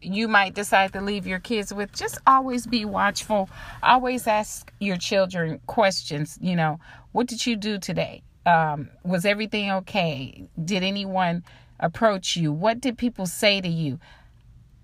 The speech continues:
Always ask, because I know I do that, because I want to know what's going on with mine. I'm, I'm not the type that's gonna sit back and be like, "Well, you know,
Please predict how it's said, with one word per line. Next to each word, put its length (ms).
Always 500
ask, 500
because 240
I 160
know 160
I 160
do 200
that, 280
because 300
I 140
want 200
to 60
know 500
what's 320
going 320
on 320
with 160
mine. 560
I'm, 280
I'm 200
not 160
the 80
type 260
that's 160
gonna 220
sit 280
back 280
and 100
be 140
like, 260
"Well, 440
you 200
know, 480